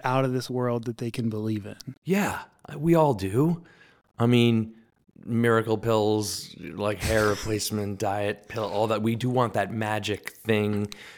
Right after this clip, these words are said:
Speaker 2: We,
Speaker 1: Yeah.
Speaker 2: we seek out psychics. We wanna believe, wait, someone heard someone else who knows someone who's actually able to predict the future. Really? Like, I wanna know about that.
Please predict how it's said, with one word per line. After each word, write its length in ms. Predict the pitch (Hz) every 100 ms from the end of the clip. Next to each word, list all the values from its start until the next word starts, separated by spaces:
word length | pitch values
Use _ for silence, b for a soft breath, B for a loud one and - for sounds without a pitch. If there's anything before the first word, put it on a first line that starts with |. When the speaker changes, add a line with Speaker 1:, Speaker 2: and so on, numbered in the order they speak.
| B
Speaker 2:
We, 200 | 104 107
Speaker 1:
Yeah. 260 | 170 214
Speaker 2:
we 100 | 107
seek 480 | 101 - - 107 98
out 220 | 107 98
psychics. 1040 | - - 107 107 - 110 104 - - - - b b b
We 100 | 98
wanna 240 | 101 107 92
believe, 360 | 101 101 101
wait, 320 | 107 113 110
someone 380 | - 113 110 117
heard 300 | - 113 113
someone 300 | - 110 107
else 220 | 104 104
who 100 | -
knows 260 | 104 107 107
someone 280 | 110 104 95
who's 240 | 107 95
actually 460 | 98 95 - 107 104
able 180 | 98 104
to 120 | 98
predict 340 | 110 104 101
the 60 | 92
future. 340 | - 101 -
Really? 400 | 95 98 107 113
Like, 200 | 104 95
I 40 | 98
wanna 220 | 101 98
know 240 | 95 95
about 300 | 98 98 92
that. 320 | 104 98 95